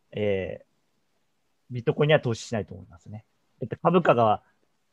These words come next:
乱高下してるのにビットコインなんか買えないでしょ。あの、さらに怪し-、えっと、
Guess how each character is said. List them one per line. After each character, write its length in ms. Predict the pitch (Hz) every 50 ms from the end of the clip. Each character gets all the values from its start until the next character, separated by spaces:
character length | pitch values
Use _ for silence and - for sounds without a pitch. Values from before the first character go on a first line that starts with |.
| _ _ -
乱 160 | 143 143 135
高 120 | 135 147 131
下 100 | 120 110
し 60 | -
て 120 | - 117
る 60 | 104
の 100 | 101 98
に 180 | 98 98 92 95
ビ 120 | - 123
ッ 40 | 117
ト 100 | - 160
コ 140 | 123 156 147
イ 60 | 127
ン 20 | 110
な 80 | 101
ん 20 | 92
か 80 | -
買 180 | - - 113 117
え 20 |
な 80 | 117 107
い 40 | 92
で 60 | 85
し 100 | - 131
ょ。 60 | 123 _ _ _ _ _ _ _ _ _ _ _ _ _ _ _ _ _ _ _ _ _ -
あ 120 | 156 139
の、 60 | 117 107
さ 140 | - 220
ら 100 | 202 180
に 180 | 147 131 120 113
怪 240 | - 123 131 131 123
し-、 80 | 123 - _ _ -
え 80 | 127 117
っ 20 |
と、 320 | 107 113 107 101 - -